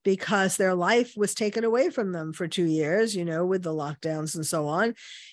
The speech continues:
and just all the other changes in the world that they certainly hear about every day, all the divisiveness in this country and, and things, and then Putin and in Ukraine and threatening,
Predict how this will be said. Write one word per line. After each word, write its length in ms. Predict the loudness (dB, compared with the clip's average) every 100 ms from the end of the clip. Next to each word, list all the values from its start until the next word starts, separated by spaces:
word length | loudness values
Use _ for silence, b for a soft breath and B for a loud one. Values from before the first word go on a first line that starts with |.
| _ -2
and 280 | 4 4 4
just 200 | 2 0
all 220 | 2 2
the 120 | 4 4
other 140 | 4
changes 460 | 2 0 0 0 -2
in 120 | -2
the 60 |
world 320 | 0 0 0 -4
that 120 | -4
they 100 | -2
certainly 400 | -2 -2 0 -2
hear 280 | -2 0 2
about 360 | 2 -2 -6
every 320 | -8 -4 -4
day, 400 | -2 -4 -6 -10 -16 b b _ _
all 160 | 0 2
the 140 | 0
divisiveness 800 | 2 4 4 4 0 0 -2 -2
in 100 | -4
this 160 | -4 -4
country 560 | -2 -2 -2 -2 -2
and, 180 | -4 -8
and 200 | -6 -4
things, 260 | -2 -4 -4
and 240 | -6 -6
then 200 | -6 -8
Putin 460 | -4 -2 -2 -2 0
and 220 | -2 -4 -10 B B B 0
in 160 | 4
Ukraine 560 | 4 4 4 6 6 4
and 100 | 0
threatening, 560 | 2 2 4 2 2